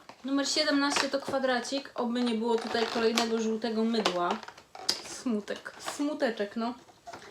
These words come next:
No jest kolejne żółte mydło. No, nie podoba mi się to. Nie podoba mi się to, dlatego że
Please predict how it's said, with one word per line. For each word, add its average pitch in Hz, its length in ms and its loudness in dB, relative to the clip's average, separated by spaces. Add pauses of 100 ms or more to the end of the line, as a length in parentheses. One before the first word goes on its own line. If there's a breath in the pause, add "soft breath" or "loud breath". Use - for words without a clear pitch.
(500)
No 277 140 -2
jest 262 280 2
kolejne 208 460 4
żółte 220 300 4
mydło. 196 400 4 (960)
No, 262 240 -4
nie 214 200 2
podoba 165 360 -4
mi 156 120 -8
się - 140 -12
to. - 140 -14 (540)
Nie 277 140 -8
podoba 220 340 2
mi 220 120 2
się 214 120 -2
to, 208 140 -2
dlatego 202 340 2
że 202 260 0